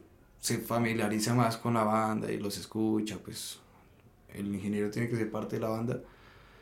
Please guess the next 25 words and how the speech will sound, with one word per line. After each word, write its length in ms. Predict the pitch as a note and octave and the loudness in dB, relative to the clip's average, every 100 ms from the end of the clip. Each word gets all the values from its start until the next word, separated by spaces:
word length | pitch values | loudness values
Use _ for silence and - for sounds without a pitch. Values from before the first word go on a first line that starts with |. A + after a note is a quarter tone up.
| - - - - - - | -20 -20 -20 -20 -18 -2
y 440 | A2+ A#2 A2+ A2+ | 2 4 4 4
hacerlo 280 | G#2+ A2+ A#2+ | 4 4 2
sonar 400 | C#3 C3 C3 - - - - - - - - - | 4 4 2 0 -14 -20 -20 -20 -20 -20 -20 -10
como 240 | - G#2+ G#2 | 0 2 2
suena 240 | G#2+ G#2+ | 0 0
Excentria. 500 | G#2+ B2+ A#2+ - G#2+ - - | 0 2 0 -2 -10 -12 -16
Entonces, 420 | - A2+ A#2+ B2 | -4 0 2 4
ya 340 | B2 C3+ C3 C3+ | 6 10 10 10
uno 240 | C3+ C3+ | 8 4
como 160 | B2+ B2+ | 2 0
que 440 | B2+ A#2+ G#2+ - - - - | 2 2 2 0 -6 -20 -10
se 160 | - B2+ | 2 4
mete 260 | A#2+ G#2+ C3+ | 6 6 6
más 180 | C#3 C#3+ | 6 6
en 120 | D3 | 6
ese 260 | C#3 D3+ | 6 8
rollo 520 | C#3+ D#3+ E3 E3+ G#3 - - - - - - | 8 10 10 8 4 0 -12 -18 -20 -20 -2
y 80 | - | 6
allá 180 | B2 B2 | 8 8
les 140 | B2 | 6
ayudé 340 | C3+ C3+ C3 B2 | 6 8 8 8
con 160 | B2+ | 4
las 160 | B2+ C3 | 4 4
ingenierías 760 | B2+ B2 A#2 C3 E2+ D#2+ D#2+ C3 | 4 6 6 6 8 8 6 2
y, 400 | A2+ G#2+ F2+ | 2 2 0